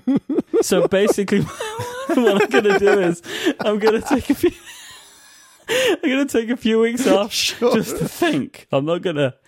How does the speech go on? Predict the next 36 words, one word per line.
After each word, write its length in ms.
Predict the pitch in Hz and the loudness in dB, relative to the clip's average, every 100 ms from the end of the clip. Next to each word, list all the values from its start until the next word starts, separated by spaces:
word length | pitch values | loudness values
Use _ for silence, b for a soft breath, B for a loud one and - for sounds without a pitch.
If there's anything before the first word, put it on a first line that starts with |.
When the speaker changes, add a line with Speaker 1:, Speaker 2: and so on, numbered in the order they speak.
| - | 0
Speaker 1:
not 180 | 180 | 0
gonna 200 | 190 175 | 2 2
write 320 | 156 156 156 151 | 2 2 2 0
it 80 | - | 0
all. 320 | 147 139 135 | 0 0 0
And 320 | 160 - 151 | -4 -4 -4
then 360 | 160 160 160 156 _ - | 0 0 -2 -8 _ -4
the, 220 | 165 156 - - - | -2 -2 -6 -14 -4
basically, 760 | 190 214 247 180 - 165 160 - _ - | 0 0 0 -4 -2 0 0 -4 _ -4
you 180 | 170 | 0
know, 80 | 165 - | 0 -2
the 160 | 160 | -4
day 300 | 151 175 196 | 0 2 2
before. 500 | 202 180 - 175 156 | 0 -2 0 0 0
So, 240 | - 156 147 | 0 -2 -2
so 220 | 143 165 | 0 2
when 200 | 156 180 | 2 0
they 140 | 196 175 | 0 0
announce 460 | 165 160 156 151 | 0 -2 -2 -2
the 100 | 143 | -4
dates 600 | 131 117 131 - - - | 0 0 -2 -4 -10 -10
ju-, 180 | - 147 - | -4 -2 -2
at 100 | 143 | -2
the 60 | |
keynote 560 | 143 - 170 110 98 - - | -4 -2 0 0 -2 -4 -6
in 100 | 120 | -6
September, 760 | - - 147 131 104 95 117 - _ _ - | -4 -6 -2 -2 -2 -6 -10 -16 _ _ -4
I'll 120 | 127 | 0
know 200 | 131 131 | 0 0
the 120 | 151 | 0
dates, 300 | 143 135 - | 0 0 0
and 180 | - 139 | 0 0
then 180 | 185 143 | 0 0
the 80 | 127 | -2
day 200 | 151 165 | 0 0
before, 600 | 165 - 170 147 131 | -4 -2 0 2 0